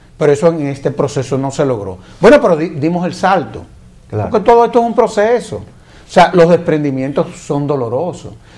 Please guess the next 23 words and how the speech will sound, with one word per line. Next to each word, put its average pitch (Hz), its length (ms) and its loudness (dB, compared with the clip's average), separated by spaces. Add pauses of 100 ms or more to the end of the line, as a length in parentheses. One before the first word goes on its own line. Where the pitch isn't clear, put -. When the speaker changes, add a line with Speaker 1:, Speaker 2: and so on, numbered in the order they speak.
Speaker 1:
Por 226 100 4
ejemplo, 285 280 4
el 240 120 0
régimen 269 380 0
de 233 60 -2
incompatibilidades. 143 1300 -4 (2750)
Una 262 220 6
de 277 80 8
las 233 100 4
cosas 226 300 0 (240)
de 147 160 4
las 160 140 4
que 151 320 0
históricamente 156 920 0
se 139 180 -2
venía 139 300 -2
quejando, 131 440 -4
no 123 120 -6
sé 147 100 -6
si 123 140 -10
se 117 160 -10
sigue 120 260 -2
dando, 113 400 -6